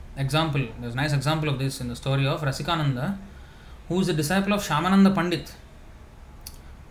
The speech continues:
Shyamananda Pandit is a Shiksha disciple of Jiva Goswami. So Rasikananda Prabhu, uh, he was a very, very great devotee,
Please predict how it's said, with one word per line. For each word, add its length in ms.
Shyamananda 380
Pandit 240
is 120
a 80
Shiksha 440
disciple 340
of 100
Jiva 260
Goswami. 380
So 140
Rasikananda 540
Prabhu, 640
uh, 100
he 80
was 120
a 40
very, 320
very 160
great 240
devotee, 420